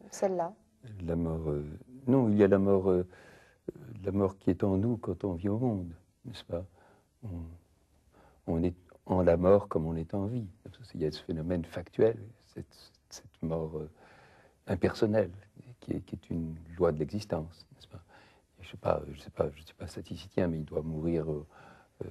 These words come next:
Speaker 2: peut-être deux cent mille personnes par jour sur la planète. Euh, ça, c'est, c'est,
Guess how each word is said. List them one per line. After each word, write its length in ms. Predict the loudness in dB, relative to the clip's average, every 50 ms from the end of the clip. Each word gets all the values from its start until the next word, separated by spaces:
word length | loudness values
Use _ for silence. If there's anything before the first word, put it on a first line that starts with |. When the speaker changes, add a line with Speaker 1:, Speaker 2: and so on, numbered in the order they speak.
| -14 -12
Speaker 2:
peut-être 380 | -14 -8 -6 -6 -6 -6 -6 -8
deux 180 | -8 -8 -8
cent 220 | -12 -8 -6 -4 -2
mille 520 | -2 0 0 0 0 0 -2 -2 -4 -6 -8 -12 -12
personnes 460 | -12 -12 -10 -2 0 0 0 0 -4
par 240 | -6 -8 -12 -10 -8
jour 220 | -4 -4 -4 -4
sur 160 | -4 -6 -4 -4
la 80 | -4
planète. 520 | -4 -2 -2 0 2 2 0 0 -4 -18 _ _ -20 -20 -20 -20 -20 -20 _ _ _ -12
Euh, 40 | -12 -12
ça, 240 | -6 2 2 2 2
c'est, 320 | 2 -2 -6 -6 -6 -6
c'est, 220 | -8 -12 -16 -16